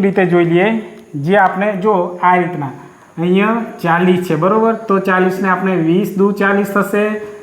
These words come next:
દસ દુ વીસ થશે અને પાંચ દુ દસ, પાંચ એકા પાંચ, બરાબર? આ રીતના અહીંયા ચાલીસના કેટલા અવયવ પડે છે? અહીંયા ત્રણ વખત બે ગુણ્યા બે ગુણ્યા બે ગુણ્યા પાંચ, બરાબર? ચાલો, એ જ રીતના અહીંયા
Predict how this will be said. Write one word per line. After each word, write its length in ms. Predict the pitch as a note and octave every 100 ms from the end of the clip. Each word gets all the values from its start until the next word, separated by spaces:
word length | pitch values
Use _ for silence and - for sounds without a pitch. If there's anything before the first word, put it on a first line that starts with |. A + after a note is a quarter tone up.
| - - D3
દસ 340 | D3 D#3+ E3 D#3+
દુ 140 | D#3+
વીસ 240 | D#3 F3+ -
થશે 340 | G3 G3 G3 G3+ G3+ G3+
અને 200 | E3+ F3
પાંચ 380 | F3+ F3 E3 D#3+
દુ 100 | F3+ G3 E3+
દસ, 340 | F3 C#3 - -
પાંચ 280 | E3+ F3+ F3
એકા 300 | F3+ F#3+ G#3+ -
પાંચ, 300 | F3 D3+ B2+ C#3
બરાબર? 360 | F3 G#3+ G#3+ G#3+ G#3 - - D#3+
આ 140 | D#3+
રીતના 280 | D#3 D3+ D#3+ D#3
અહીંયા 340 | F3 G#3+ A#3+ - -
ચાલીસના 420 | E3+ E3+ F3 F#3 F#3
કેટલા 300 | G3 G#3+ G3+
અવયવ 260 | G3+ G3
પડે 200 | G3 F#3+ F#3+
છે? 100 | G3 G3+ - - - - -
અહીંયા 260 | E3 F3 F3+
ત્રણ 260 | F#3 F#3+
વખત 200 | F#3 F#3+ F3
બે 80 | F3+ F#3+
ગુણ્યા 260 | E3+ E3+ F3
બે 200 | F3 F#3+
ગુણ્યા 340 | F3+ E3 E3+ E3+
બે 60 | F#3+ F3+
ગુણ્યા 360 | D#3+ E3 F3+ A3+ A3 -
પાંચ, 360 | E3 D3 - C#3+
બરાબર? 400 | F#3 A3 A3+ A3+ A3+ - - - - _ _ - _ - - - - - - - - - - -
ચાલો, 280 | F#3+ F#3+ F#3
એ 120 | G#3
જ 60 | G#3
રીતના 200 | G#3 G#3+
અહીંયા 400 | G#3 G3+ A3 C4+